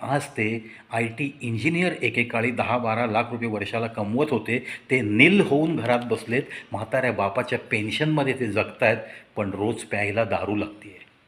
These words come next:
Out of frustration अशी अवस्था झालेली इंजिनिअरसुद्धा मी पाहिलेले आहेत. त्यांच्याशीसुद्धा गप्पा मारून त्यांना थोडंसं मोटिवेट करण्याचा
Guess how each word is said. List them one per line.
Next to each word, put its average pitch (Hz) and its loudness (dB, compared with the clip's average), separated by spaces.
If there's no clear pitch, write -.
Out 113 4
of 120 0
frustration 113 0
अशी 123 -2
अवस्था 120 0
झालेली 107 0
इंजिनिअरसुद्धा 104 0
मी 139 -2
पाहिलेले 107 2
आहेत. 117 6
त्यांच्याशीसुद्धा 107 -4
गप्पा 120 -2
मारून 107 -2
त्यांना 98 -4
थोडंसं 147 -2
मोटिवेट 113 0
करण्याचा 101 -2